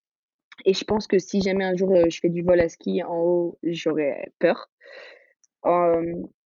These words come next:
<laughs> mais une fois que le premier saut est passé, ça y est, c'est bon, je, je sais comment le tremplin est et c'est terminé, quoi. Ou alors, il y a peut-être une notion de peur aussi si, par exemple, on fait un très, très bon saut et qu'on va aller à...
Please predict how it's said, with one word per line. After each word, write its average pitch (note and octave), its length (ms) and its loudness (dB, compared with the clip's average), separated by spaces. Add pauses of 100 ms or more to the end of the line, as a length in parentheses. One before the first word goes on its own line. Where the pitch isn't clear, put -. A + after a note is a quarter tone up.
<laughs> A#3 880 2
mais G#3 260 4
une A3 180 2
fois A3+ 140 2
que A3 80 0
le G#3+ 60 2
premier G#3+ 240 2
saut G3 120 0
est F#3+ 80 2
passé, A#3 360 2
ça G3+ 160 2
y A3+ 120 0
est, G#3 40 0
c'est G3 120 -4
bon, F#3 260 -2
je, E3+ 300 -2 (100)
je F3+ 120 -4
sais E3+ 200 0
comment E3+ 380 -4
le D#3+ 160 -4
tremplin E3 340 -10
est F#3 440 0
et E3 40 0 (120)
c'est - 240 -20
terminé, E3+ 380 -4
quoi. - 140 -20 (680)
Ou F3 120 2
alors, G3+ 260 6
il G#3 60 4
y F#3+ 40 4
a F3 60 2
peut-être G3+ 280 -4
une G3 100 -4
notion F#3+ 280 -4
de F#3+ 60 -4
peur A3+ 220 -2
aussi G3 260 -2
si, F3 460 -2 (300)
par F#3+ 100 -4
exemple, F#3+ 240 -2
on F#3 60 -4
fait F3 220 -2
un E3 200 -4
très, - 200 -2
très F#3+ 200 0
bon F#3+ 200 0
saut A3+ 300 2 (460)
et F3 120 0
qu'on E3+ 720 -2
va E3+ 100 -2
aller F3 340 4 (400)
à... F3+ 80 0